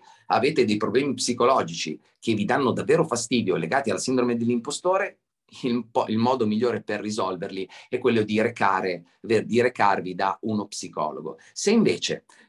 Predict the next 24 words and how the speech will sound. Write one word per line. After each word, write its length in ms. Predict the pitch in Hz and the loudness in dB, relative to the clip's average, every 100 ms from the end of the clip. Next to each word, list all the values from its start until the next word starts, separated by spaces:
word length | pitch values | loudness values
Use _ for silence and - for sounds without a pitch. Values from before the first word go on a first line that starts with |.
| _ _ - | _ _ -2
queste 400 | 165 180 - 160 | 2 2 2 0
cose 380 | 139 92 80 78 | 2 2 0 -10
vi 120 | 80 | -2
danno 220 | 117 180 | 0 0
fastidio, 460 | 160 156 165 127 78 | -2 -4 -4 -4 -6
vi 120 | 80 | -8
danno 260 | 101 120 | -4 -2
fastidio 500 | 120 113 127 131 135 92 | -2 -4 -2 0 0 0
di 220 | 87 156 | -4 -2
tanto 300 | 139 139 139 | -2 -2 -4
in 100 | 135 | -2
tanto 420 | 131 101 80 - | -2 -4 -6 -14
e 80 | 82 | -16
vi 120 | 82 | -6
danno 240 | 113 143 | -4 -4
fastidio 600 | 127 127 - 147 117 101 - _ | -6 -8 -8 -8 -2 -2 -2 _
con 160 | 214 | 2
una 160 | 226 190 | 2 2
certa 300 | 170 180 165 | 2 0 2
frequenza 540 | 147 143 143 107 92 | 0 2 2 0 -4
ma 140 | 87 104 | -8 -8
con 220 | 92 92 | -8 -2
poca 220 | 143 - | 0 0
intensità, 720 | 95 92 131 - 190 107 95 | -4 -2 -2 -2 -2 -2 -2